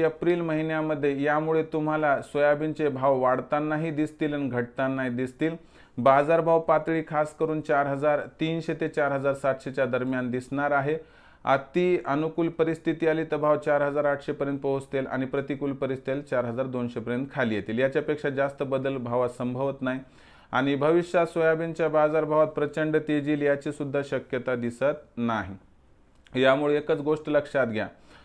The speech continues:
सोयाबीनची विक्री करण्याचा विचार एप्रिल महिन्यात असेल तर चार हजार सहाशे च्या भावावर पन्नास टक्के सोयाबीन विक्री करा आणि चार हजार आठशे च्या भावावर उर्वरित पन्नास टक्के सोयाबीन विक्री करा, कारण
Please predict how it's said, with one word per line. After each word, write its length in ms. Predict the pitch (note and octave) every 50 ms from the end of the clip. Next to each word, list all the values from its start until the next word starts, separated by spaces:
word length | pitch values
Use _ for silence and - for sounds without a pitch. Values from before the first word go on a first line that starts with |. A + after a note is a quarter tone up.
| - - -
सोयाबीनची 520 | - C#3+ C#3+ D3+ D3+ D3+ E3 E3 D#3+ - E3
विक्री 300 | D#3 D#3+ D#3 E3 D#3 D#3
करण्याचा 480 | D#3 D#3 D3+ D3+ D#3 D#3 D3+ D3+ D#3
विचार 360 | C#3+ C#3+ D3 C#3+ - D#3+ D#3 D3+
एप्रिल 320 | D#3 D3+ D3+ D3+ D#3 D3+
महिन्यात 300 | D3 D3 C#3+ C#3+ C#3+ C#3+
असेल 320 | C#3 C#3 - D#3 D3 C#3+ D3+
तर 60 | D3
चार 240 | C#3 - C#3+ C#3 C#3
हजार 240 | C#3 C3+ C#3 C#3 C3+
सहाशे 440 | C3+ - C3+ C3+ C3+ C3 - C#3+
च्या 160 | B2+ - C3+ B2
भावावर 320 | A#2+ B2 C3 C3+ C3 B2+
पन्नास 400 | B2+ C3 C3 C3 C#3 C3+ C3+ C3+ -
टक्के 220 | C3+ C3 C3+ B2+
सोयाबीन 440 | B2 - B2+ B2+ B2+ B2+ B2+ B2+ A#2+
विक्री 320 | A#2 A#2+ A#2 C3 C#3 C#3
करा 260 | C#3 C#3 C#3 C#3 C#3 C#3 C#3 - - - - - - - -
आणि 180 | B2+ B2+ C3
चार 260 | B2+ - D#3 D3 D3 D3
हजार 260 | D3 C#3+ D3 D3 C#3+
आठशे 300 | C#3 C#3 C#3 - - C#3
च्या 140 | C3 C#3 C3+
भावावर 420 | C3 B2+ B2 C3+ C3+ C#3 C#3 C3+
उर्वरित 360 | C3 C3 C3 C#3 C#3 C#3 D3 D3
पन्नास 360 | D3 C#3 C3 C3 C3 C3 C3 -
टक्के 240 | C3 A#2+ - B2+ A#2+
सोयाबीन 440 | A#2+ - B2 B2 A#2+ A#2+ B2 A#2+ A#2
विक्री 300 | A2 A2 - A2+ G#2+ G2+
करा, 220 | - - - A#2
कारण 320 | - - C#3 C#3 D3 C#3+